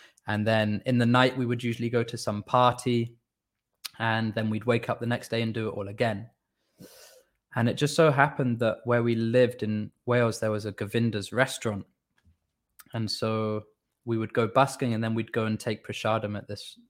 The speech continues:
restaurant and speak to some of the devotees there. And that devotee that stopped me those four years ago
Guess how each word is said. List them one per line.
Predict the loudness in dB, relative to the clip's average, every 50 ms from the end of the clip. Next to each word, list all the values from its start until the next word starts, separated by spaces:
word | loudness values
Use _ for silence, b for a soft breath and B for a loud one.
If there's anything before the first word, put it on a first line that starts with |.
| _ -2
restaurant | 0 0 0 0 -2 -2 -2 -2 -2 -6
and | -8 -10
speak | -8 -6 -6 -6 -6 -6
to | -10 -10
some | -6 -6 -4 -4
of | -4
the | -6
devotees | -8 -6 -2 0 0 0 0 -4 -8 -6
there. | -6 -6 -4
And | -4 -4
that | -4 -4 -4
devotee | -6 -2 2 4 4 4 4 2 -2 -4 -4
that | -4 -6 -10
stopped | -12 -10 -2 0 0 0 0 -2
me | -4 -2 -2
those | -4 -4 -6 -8 -10
four | -8 -4 -2 -2 0
years | 0 0 -2 -2 -4
ago | -4 -6 -4 -4 -4 -6